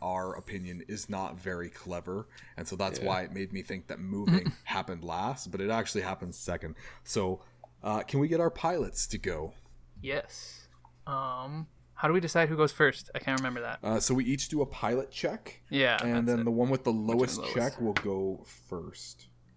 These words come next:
Speaker 3: Okay. Oh, yeah, 'cause you wanna go later. I always forget that. It gives you more control of the situation.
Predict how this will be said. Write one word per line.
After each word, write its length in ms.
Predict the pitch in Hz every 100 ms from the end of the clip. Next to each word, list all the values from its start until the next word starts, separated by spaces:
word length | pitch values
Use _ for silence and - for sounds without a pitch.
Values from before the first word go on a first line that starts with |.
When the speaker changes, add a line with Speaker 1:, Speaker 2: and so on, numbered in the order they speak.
| -
Speaker 3:
Okay. 360 | - 131 131 - - - - -
Oh, 80 | 165
yeah, 140 | 147
'cause 160 | 127 -
you 100 | 143
wanna 300 | 131 127 123
go 180 | 120 117
later. 300 | 117 117 117
I 100 | 117
always 180 | 117 -
forget 220 | - 127
that. 160 | 131
It 80 | 131
gives 100 | 131
you 80 | 131
more 120 | 131
control 400 | - - - 131
of 60 | 131
the 80 | 131
situation. 580 | 135 - 135 - 139